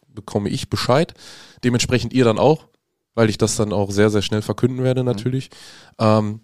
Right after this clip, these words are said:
Speaker 1: es kann sein, dass ich heute noch Bescheid krieg für die nächsten Ausstrahlungen.
Speaker 2: Ja.
Speaker 1: Es kann aber auch sein, dass ich erst nächste Woche Bescheid bekomme.
Speaker 2: Genau, also die Sprecherin, ich hab sie auch noch mal gefragt, hat mir gesagt, in den ersten zwei Sendungen bist du nicht zu sehen, also weder am
Speaker 1: Ah.
Speaker 2: Donnerstag noch am, was ist das, Samstag?
Speaker 1: Nee, Donnerstag und Freitag.
Speaker 2: Donnerstag und Freitag.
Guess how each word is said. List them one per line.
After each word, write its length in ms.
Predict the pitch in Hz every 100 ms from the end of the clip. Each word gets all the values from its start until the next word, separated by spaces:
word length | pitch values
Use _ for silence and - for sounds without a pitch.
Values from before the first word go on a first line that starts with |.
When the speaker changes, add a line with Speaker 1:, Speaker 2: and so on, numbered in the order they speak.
| -
Speaker 1:
es 140 | -
kann 220 | - 120
sein, 200 | 117 120
dass 160 | 117 -
ich 120 | -
heute 220 | 110 135
noch 140 | 160 165
Bescheid 360 | - - 160
krieg 320 | - 185 - _
für 500 | - 131 113 104 98
die 380 | 104 101 98 90
nächsten 580 | 90 127 - 160 165 175
Ausstrahlungen. 600 | - 160 - 160 165 170
Speaker 2:
Ja. 40 | 185
Speaker 1:
Es 140 | -
kann 160 | - 123
aber 140 | 123
auch 80 | 113
sein, 200 | 117 113
dass 140 | 110 107
ich 100 | -
erst 200 | 95 -
nächste 220 | 98 92
Woche 180 | 87 -
Bescheid 280 | - - -
bekomme. 200 | - -
Speaker 2:
Genau, 160 | 139
also 160 | 113 135
die 140 | 143
Sprecherin, 480 | 131 160 165 175 151
ich 140 | 139
hab 100 | 143
sie 100 | -
auch 60 | 127
noch 80 | 170
mal 140 | 147
gefragt, 340 | 143 135 135 135
hat 140 | 123
mir 160 | 127 147
gesagt, 260 | 135 127
in 100 | 104
den 140 | 120 117
ersten 300 | 120 131 110
zwei 420 | - 127 131 131
Sendungen 360 | 123 123 120 117
bist 180 | 117
du 40 | 117
nicht 280 | 123 208 -
zu 80 | 175
sehen, 400 | 165 185 185 180
also 220 | 117 113
weder 160 | 123
am 80 | 117
Speaker 1:
Ah. 100 | 117
Speaker 2:
Donnerstag 400 | 123 147 - 135
noch 260 | 131 139 -
am, 380 | 127 131 131 127
was 160 | 123
ist 140 | 147 135
das, 180 | 143 120
Samstag? 600 | 131 156 180 180 180 -
Speaker 1:
Nee, 160 | 127
Donnerstag 380 | 131 135 160 147
und 100 | 127
Freitag. 320 | - 104 95
Speaker 2:
Donnerstag 380 | 95 139 127 127
und 100 | 113
Freitag. 440 | - 117 117 104